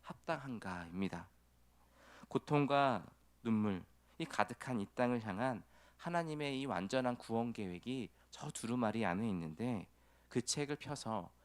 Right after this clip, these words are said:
읽을 수 있는 사람이 아무도 없다는 것입니다. 이어지는 삼 절을 보면 다음과 같이 설명하고 있는데요.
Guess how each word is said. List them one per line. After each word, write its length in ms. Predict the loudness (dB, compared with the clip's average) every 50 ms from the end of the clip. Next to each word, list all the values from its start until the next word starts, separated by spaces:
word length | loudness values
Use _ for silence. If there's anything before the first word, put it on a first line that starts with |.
| -14 _
읽을 300 | 2 2 2 2 2 0
수 240 | 0 0 -2 -2 -2
있는 280 | -2 -2 -2 -2 -2
사람이 420 | -4 -4 -8 -8 -8 -8 -10 -12 -14 -16 -20 -20 -20 -20 -20 -16 _
아무도 460 | -2 -2 0 0 -2 -2 -2 -2 0 -2
없다는 400 | -4 -2 2 4 4 4 4 2
것입니다. 520 | 2 0 0 0 -2 -2 -2 -4 -8 -12 -14 _ _ _ _ _ _ _ _ _ -20 _ _ _ -20 -16 -2
이어지는 400 | 2 6 6 6 6 6 4 4
삼 200 | 4 4 2 2
절을 260 | 4 4 4 4 4 4
보면 420 | 2 2 4 4 2 2 0 -2 -10 -18 _ _
다음과 360 | -10 0 2 2 2 2 2
같이 380 | 2 2 0 0 -4 -6 -6 -8
설명하고 500 | -4 -4 -2 -2 -2 -2 -4 -4 -2 -2
있는데요. 540 | -2 0 -2 -2 -2 -2 -2 0 0 -2 -2